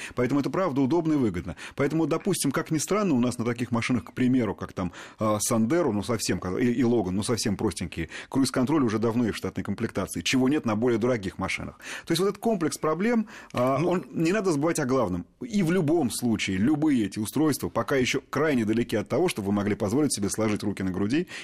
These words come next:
Speaker 1: <laughs> и,
Speaker 2: Не,
Speaker 1: ну,
Speaker 2: нет,
Speaker 1: упаси
Speaker 2: это,
Speaker 1: Господи,
Speaker 2: это об этом,
Speaker 1: пересесть на
Speaker 2: об,
Speaker 1: заднее
Speaker 2: об этом,
Speaker 1: сиденье,
Speaker 2: об этом
Speaker 1: да.
Speaker 2: никто, конечно, не говорит.
Speaker 1: А
Speaker 2: Просто
Speaker 1: так... Ну
Speaker 2: мне показалось, что таким образом производители считают нас, российских водителями, какими-то немножко недоделанными, а другие
Speaker 1: Нет.
Speaker 2: считают доделанными.
Speaker 1: Нет,
Speaker 2: И
Speaker 1: я
Speaker 2: которые
Speaker 1: ду-
Speaker 2: вполне себе могут пользоваться такими продвинутыми штуками и не обжечься.
Speaker 1: Знаете, сюда привезут все, что угодно, если будут уверены, что продадут.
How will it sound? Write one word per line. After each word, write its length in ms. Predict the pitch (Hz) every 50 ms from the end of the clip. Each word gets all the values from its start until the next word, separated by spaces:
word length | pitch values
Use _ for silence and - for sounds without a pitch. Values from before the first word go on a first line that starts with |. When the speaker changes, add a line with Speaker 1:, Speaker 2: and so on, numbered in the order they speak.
| - -
Speaker 1:
<laughs> 140 | - -
и, 120 | - 180 147
Speaker 2:
Не, 180 | 139 139 151
Speaker 1:
ну, 60 | 147 117
Speaker 2:
нет, 100 | 107 92
Speaker 1:
упаси 220 | 110 123 - 180
Speaker 2:
это, 40 | 170
Speaker 1:
Господи, 280 | 175 156 123 117 113 110
Speaker 2:
это 120 | 104 107 101
об 100 | 95 117
этом, 100 | 165 170
Speaker 1:
пересесть 300 | 165 202 196 196 165 175
на 80 | 160 147
Speaker 2:
об, 60 | 139
Speaker 1:
заднее 240 | 151 143 135 147 143
Speaker 2:
об 80 | 127 135
этом, 100 | 143 135
Speaker 1:
сиденье, 160 | 127 120 110
Speaker 2:
об 40 | 98
этом 180 | 98 95 110 113
Speaker 1:
да. 80 | 120 113
Speaker 2:
никто, 140 | 104 117
конечно, 340 | - 117 110 110 101 - 123
не 100 | 123 131
говорит. 240 | 127 156 190 214 -
Speaker 1:
А 20 |
Speaker 2:
Просто 220 | - - - 254 233 160
Speaker 1:
так... 60 | -
Ну 100 | 165 135 -
Speaker 2:
мне 200 | 113 123 196 -
показалось, 440 | - 123 135 123 113 165 185 175 -
что 300 | - - 127 123 120 113
таким 240 | - 107 - 127 139
образом 280 | 156 - 131 131 120 110
производители 500 | 104 98 92 98 95 123 143 - 117 98
считают 500 | - - - - 127 120 117 107 - -
нас, 360 | 95 98 117 143 - - -
российских 560 | 78 80 85 87 - 95 87 - - 87 -
водителями, 440 | 87 87 87 - - - 95 82 76
какими-то 380 | - 67 - - 92 98 92 -
немножко 320 | 78 76 78 - - - 82
недоделанными, 800 | 73 60 69 80 82 78 85 71 62 67 64 64 67 71 143
а 40 | 160
другие 240 | 170 175 175 170 147
Speaker 1:
Нет. 80 | -
Speaker 2:
считают 360 | - - 202 - 185 196 202 87
доделанными. 600 | - 87 64 67 65 62 64 67 69 71 120 131
Speaker 1:
Нет, 400 | 139 147 147 151 147 120 - 127
Speaker 2:
И 40 | 123
Speaker 1:
я 100 | 131 143
Speaker 2:
которые 300 | 127 120 113 131 127 117
Speaker 1:
ду- 60 | 98
Speaker 2:
вполне 260 | - - 92 98 107 101
себе 180 | - 101 90
могут 280 | 82 85 98 104 - -
пользоваться 420 | - 95 95 101 107 92 - -
такими 260 | - 98 - 107 104
продвинутыми 560 | - - 104 87 76 92 101 95 - 92 90 85
штуками 380 | - - 139 131 - 98 87 82
и 20 |
не 60 | 85 90
обжечься. 500 | - - 69 69 64 - - - - -
Speaker 1:
Знаете, 380 | - 110 110 110 147 151 - -
сюда 180 | - 120 139 139
привезут 400 | - 123 123 131 131 135 117 -
все, 100 | 123 117
что 160 | - - 123
угодно, 260 | 123 135 196 214 185
если 180 | 110 - - 95
будут 180 | 101 90 -
уверены, 260 | 101 117 147 139 131 107
что 140 | - - 95
продадут. 560 | - 107 107 104 113 107 90 85 - -